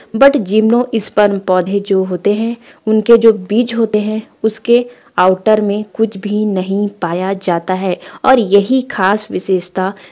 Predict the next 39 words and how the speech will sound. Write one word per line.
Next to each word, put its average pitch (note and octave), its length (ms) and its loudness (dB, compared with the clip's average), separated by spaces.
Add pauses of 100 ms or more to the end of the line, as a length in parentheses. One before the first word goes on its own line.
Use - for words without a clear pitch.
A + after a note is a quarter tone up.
(100)
जिम्नोस्पर्म A3 1120 0
को G3+ 400 -2
एक G3+ 260 -2 (680)
अलग A3+ 280 4
ही A3+ 100 0
कैटेगरी F#3 600 -2
में G3+ 200 -4 (320)
रखती F#3 440 -4
है। F#3 180 0
अगर D4 240 4
यहाँ D4+ 180 6
पे D4+ 100 4
हम C#4+ 160 6
देखते G3 400 4
हैं A#3+ 200 4
जिम्नोस्पर्म A3+ 760 0
का G#3+ 140 -2
मतलब G3 340 -4
क्या F#3+ 180 -4
होता F#3 260 -6
है A3 200 -4 (440)
तो C#4 140 4
ये A#3 480 6
जो G#3+ 240 0
है G3+ 300 -4
ग्रीक A#3 360 -2
वर्ड G#3 180 2
से G#3 180 -2
बना F#3 280 -2
हुआ G3 260 -4
है G3 280 -6 (400)
जो A3 180 4
कि A3+ 160 -4
दो G3 160 0
वर्ड G3 220 2
से G#3 160 -2
मिलकर G3 340 -4
बना F#3+ 240 -6
होगा। G3 360 -4